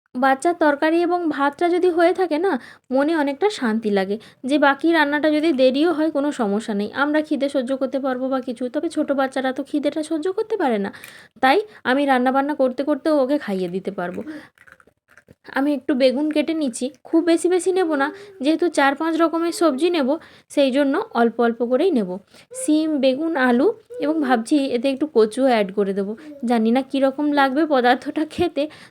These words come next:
তবে আশা করছি ভালোই লাগবে, কারণ এর আগেও আমি একবার বানিয়েছিলাম, মোটামুটি খারাপ লাগেনি। জানেন, মোটামুটি বেশ ভালোই লেগেছে। তো সেরকমই একটা ভাবছি বানাবো, কারণ দু তিন দিন ধরে মাংস বা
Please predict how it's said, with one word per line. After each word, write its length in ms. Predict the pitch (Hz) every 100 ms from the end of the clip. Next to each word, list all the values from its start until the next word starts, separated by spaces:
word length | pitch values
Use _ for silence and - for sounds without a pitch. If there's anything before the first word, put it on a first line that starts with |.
| _
তবে 160 | 320 359
আশা 280 | 277 269
করছি 280 | 254 277 392
ভালোই 360 | 320 240 202 214
লাগবে, 340 | 196 180 190 226 - 294
কারণ 180 | 311 311
এর 120 | 320
আগেও 340 | 269 233 269 311
আমি 160 | 330 339
একবার 240 | 302 339
বানিয়েছিলাম, 600 | 302 302 359 339 269 269 311 - _
মোটামুটি 360 | 320 330 359 381 -
খারাপ 380 | - 240 269
লাগেনি। 400 | 254 202 190 185 202 - - _ -
জানেন, 300 | 359 285 285
মোটামুটি 380 | 277 320 320 330
বেশ 180 | 349
ভালোই 340 | 262 240 226 294
লেগেছে। 460 | 285 190 190 202 226 _ _ _ _ _ _ _ _ _
তো 100 | -
সেরকমই 580 | 262 294 277 269 302 320
একটা 220 | 349 339 339
ভাবছি 480 | 285 262 240 339
বানাবো, 380 | 302 226 196 196 202 - - -
কারণ 280 | - 294 294
দু 100 | 285
তিন 260 | 269 285
দিন 180 | 302 294
ধরে 200 | 320 320
মাংস 420 | 311 262 240 269 302 311 302 - - _ -
বা 160 | 262